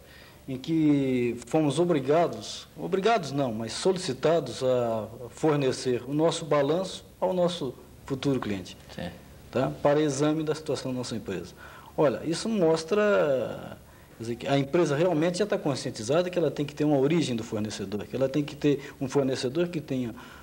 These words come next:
Speaker 1: uma estrutura e uma certa estabilidade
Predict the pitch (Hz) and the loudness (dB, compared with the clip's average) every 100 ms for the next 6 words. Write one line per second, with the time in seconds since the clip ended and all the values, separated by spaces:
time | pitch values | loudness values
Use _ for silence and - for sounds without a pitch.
0 | - 131 127 123 113 117 - 143 - 196 | -6 2 4 4 2 -2 0 -2 2 2
1 | 220 220 185 - 165 151 143 131 - 127 | 4 4 2 4 2 2 -2 -2 0 0
2 | 127 127 117 127 135 147 | 0 -2 2 2 2 -4